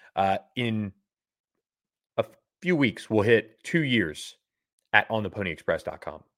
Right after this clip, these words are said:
which is wild. And if you guys subscribe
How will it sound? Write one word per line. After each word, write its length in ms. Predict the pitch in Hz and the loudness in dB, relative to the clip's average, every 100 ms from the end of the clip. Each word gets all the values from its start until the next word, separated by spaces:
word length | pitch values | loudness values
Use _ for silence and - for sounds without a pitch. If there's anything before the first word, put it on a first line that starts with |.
| _ _ | _ _
which 200 | 95 98 | -14 -10
is 100 | 90 | -2
wild. 380 | 92 90 78 - - | 2 4 2 -4 -10
And 380 | 139 156 95 85 - _ _ _ _ - | -2 0 0 -4 -16 _ _ _ _ -10
if 100 | 87 | -6
you 80 | 98 | 2
guys 200 | 107 107 | 2 2
subscribe 580 | 151 - 135 120 147 | -2 4 6 8 4